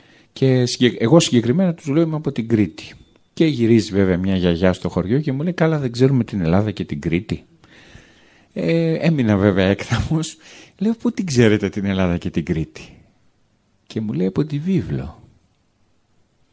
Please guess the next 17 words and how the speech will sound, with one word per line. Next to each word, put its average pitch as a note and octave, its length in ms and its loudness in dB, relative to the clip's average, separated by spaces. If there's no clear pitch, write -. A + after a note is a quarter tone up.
«Από - 200 0
τη F#2+ 180 -4
βίβλο F#2 440 0
την E2 120 -8
ξέρουμε D#2+ 420 -2
την D#2 160 -8
Κρήτη». D#2+ 280 -4
Αλήθεια, G#2 340 2
με F#2 80 2
το F#2+ 120 -2
χέρι A2+ 240 2
στην A2 140 -10
καρδιά, A2 360 0
όπως G2 200 -6
λέμε F#2+ 220 -4
κάθε F#2 240 -4
φορά, G2+ 340 0